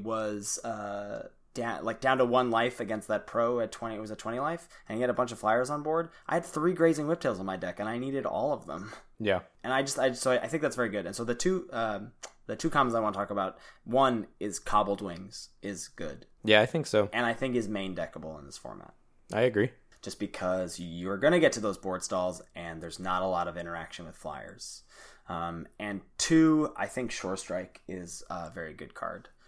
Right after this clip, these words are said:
Speaker 1: and has moved up for me and is, I think, definitely better than Crash the Ramparts. Which, so Sure Strike is the one unread plus three plus oh first strike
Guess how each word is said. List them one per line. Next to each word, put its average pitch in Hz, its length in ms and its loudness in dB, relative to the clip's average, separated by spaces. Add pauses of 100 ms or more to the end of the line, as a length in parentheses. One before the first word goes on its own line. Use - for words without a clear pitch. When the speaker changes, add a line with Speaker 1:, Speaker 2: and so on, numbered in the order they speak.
(140)
Speaker 1:
and 87 140 -10
has 87 160 -8
moved 95 220 -6
up 90 160 -4
for 90 80 -10
me 87 300 -14 (200)
and 101 180 -6
is, 95 200 -6
I 104 80 -4
think, 98 320 -10
definitely 143 420 4
better 104 300 0
than 98 120 -6
Crash 101 280 -4
the 95 100 -8
Ramparts. 95 480 -6
Which, 92 140 -10
so - 120 -10
Sure 170 220 2
Strike 147 260 6
is 120 120 -4
the 113 100 0
one 127 180 2
unread 117 380 2
plus 117 220 0
three 107 180 -4
plus 104 260 -4
oh 95 460 -4
first 101 220 -4
strike - 380 -4